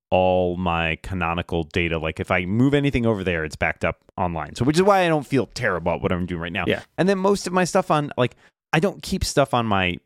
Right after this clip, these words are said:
Speaker 1: MacBook mostly. Like, almost everything is
Speaker 2: In the
Speaker 1: somewhere
Speaker 2: cloud.
Speaker 1: on the
Speaker 2: Yeah,
Speaker 1: internet.
Speaker 2: right, right.
Speaker 1: Yeah.
Speaker 2: I think
Speaker 1: So,
Speaker 2: most,
Speaker 1: like,
Speaker 2: most
Speaker 1: I
Speaker 2: of my
Speaker 1: don't
Speaker 2: stuff is too,
Speaker 1: worry
Speaker 2: but
Speaker 1: about it as much. I, I know it's not a backup. Please don't write us m-, angry message. "The cloud storage is
Speaker 2: Yeah,
Speaker 1: not
Speaker 2: right,
Speaker 1: backups."
Speaker 2: right, right.
Speaker 1: I know.
Speaker 2: Yeah,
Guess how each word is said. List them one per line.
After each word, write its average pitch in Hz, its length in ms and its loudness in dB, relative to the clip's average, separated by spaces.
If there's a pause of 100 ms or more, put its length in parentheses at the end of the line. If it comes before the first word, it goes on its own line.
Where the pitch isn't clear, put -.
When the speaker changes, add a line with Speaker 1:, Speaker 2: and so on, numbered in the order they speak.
(160)
Speaker 1:
MacBook 113 480 0
mostly. 170 420 0 (100)
Like, 113 240 0
almost 143 320 -4
everything 101 440 -2
is - 160 -8
Speaker 2:
In - 40 -20 (100)
the - 60 -16
Speaker 1:
somewhere 92 360 2
Speaker 2:
cloud. - 280 -8
Speaker 1:
on 87 380 -2
the 82 160 -8
Speaker 2:
Yeah, 113 80 2
Speaker 1:
internet. 71 300 -6
Speaker 2:
right, - 200 -8 (360)
right. 180 100 0
Speaker 1:
Yeah. 113 220 -2
Speaker 2:
I 127 80 4
think 143 100 4
Speaker 1:
So, - 80 4
Speaker 2:
most, 113 80 4
Speaker 1:
like, 101 160 0
Speaker 2:
most 131 140 4
Speaker 1:
I - 20 4
Speaker 2:
of 113 60 -2
my - 80 -2
Speaker 1:
don't 151 80 2
Speaker 2:
stuff - 200 -6
is 101 140 -4
too, 104 100 4
Speaker 1:
worry 131 140 2
Speaker 2:
but 139 60 4
Speaker 1:
about 135 240 4
it - 20 -4
as - 80 -6
much. 147 240 -2
I, 120 140 -6 (500)
I 101 120 -10
know 92 240 -4
it's - 180 -4
not 120 160 -2
a 147 40 -4
backup. 131 480 -4 (260)
Please 113 280 -2
don't 131 380 0
write 113 360 2
us 113 240 -2
m-, 117 200 0
angry 120 320 2
message. 113 320 0
"The 165 80 0
cloud 262 360 4
storage 247 380 2
is 214 80 4
Speaker 2:
Yeah, 220 160 4
Speaker 1:
not - 80 0
Speaker 2:
right, - 140 4
Speaker 1:
backups." 82 180 -4
Speaker 2:
right, - 60 -6
right. - 80 -10
Speaker 1:
I - 20 -10
know. 107 260 -14
Speaker 2:
Yeah, - 120 -14